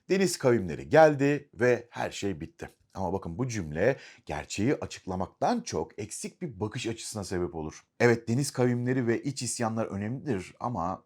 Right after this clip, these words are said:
her şeyi açıklamak için yetersizdir. Milattan önce on ikinci yüzyıl civarlarında Doğu Akdeniz'de büyük bir sarsıntı yaşanır. Kim oldukları tam olarak bilinmeyen,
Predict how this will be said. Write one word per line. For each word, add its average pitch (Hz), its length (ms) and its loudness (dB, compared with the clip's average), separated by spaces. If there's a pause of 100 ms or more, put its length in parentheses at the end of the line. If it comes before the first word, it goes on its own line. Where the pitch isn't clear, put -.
her - 300 -10
şeyi 104 260 -6
açıklamak 98 420 -8
için - 160 -10
yetersizdir. 85 760 -6 (100)
Milattan 196 500 6
önce 147 240 4
on 175 180 2
ikinci 135 320 -4
yüzyıl 110 320 0
civarlarında 98 840 6
Doğu 127 220 4
Akdeniz'de 104 600 -2
büyük 107 260 -2
bir 98 60 -6
sarsıntı 85 520 -4
yaşanır. 80 560 -8
Kim 196 220 -2
oldukları 98 600 0 (120)
tam 160 200 2
olarak 107 440 -2
bilinmeyen, 123 640 2